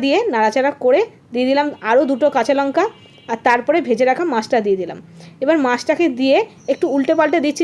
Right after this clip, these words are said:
যাতে মাছের মধ্যে মশলাটা ঢুকে যায়, তো একটু উল্টে পাল্টে দিলাম। তারপরে গ্যাসটাকে মিডিয়ামে রেখে আমি এক মিনিট মতন ফুটিয়ে নেবো, খুব বেশি ফোটানোর দরকার নেই। এক মিনিট ফোটানোর পরে দেখো,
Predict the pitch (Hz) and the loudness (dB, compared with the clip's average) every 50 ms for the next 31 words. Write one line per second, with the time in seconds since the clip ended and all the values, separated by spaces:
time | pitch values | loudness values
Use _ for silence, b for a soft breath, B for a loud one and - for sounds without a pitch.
0 | 311 294 269 330 294 262 220 220 - 302 294 269 247 247 220 233 294 320 330 320 | 0 2 2 0 0 -2 -2 -2 -2 -2 -2 -2 -2 -2 0 0 2 2 0 0
1 | b b b b b 240 247 254 - 277 269 302 277 233 247 285 302 277 277 311 | b b b b b -4 -4 -4 -4 -4 -2 -2 -2 -2 -2 0 2 2 2 2
2 | 415 B B B B B B - 311 311 294 - 339 320 269 262 226 294 285 285 | 0 B B B B B B 0 0 0 0 0 0 0 0 2 2 2 2 2
3 | 277 330 320 254 285 285 339 453 480 392 - 247 220 226 247 285 277 220 220 214 | 2 0 0 0 0 -2 -2 -2 -4 -4 -2 -2 -2 0 0 -2 0 0 0 -2
4 | 208 - - 277 269 311 349 427 415 - _ - 226 233 254 262 226 320 339 370 | -2 -4 -6 -6 -2 -2 -2 -2 -4 -6 _ -6 -4 -2 0 0 0 2 2 2
5 | 403 415 339 262 247 - 339 381 370 233 269 339 - - - 247 262 - - - | 2 2 2 2 0 0 0 -2 -2 -2 -4 -6 -6 -6 -6 -8 -8 -8 -8 -6
6 | 330 349 415 440 427 381 339 330 - 330 - - 285 233 302 302 269 254 262 349 | -2 0 0 0 0 -2 -4 -2 -2 -4 -6 -6 -6 -4 -2 -2 0 0 -2 -2
7 | 381 - - 262 226 262 262 - 302 - 269 247 262 262 277 262 247 226 220 - | -4 -4 -4 -4 -4 -4 -4 -6 -6 -6 -6 -6 -4 -6 -4 -2 0 0 0 0
8 | 262 247 233 254 359 392 - B B B B B B B B B - 233 269 262 | -2 -2 -2 -4 -6 -8 -10 B B B B B B B B B -4 -2 -2 -2
9 | - - 349 370 415 381 - - 277 311 302 311 330 311 - 277 277 330 277 262 | -2 -2 0 0 0 0 0 -2 0 0 0 -2 -2 0 0 0 2 2 2 0
10 | 240 - 330 | 0 0 -2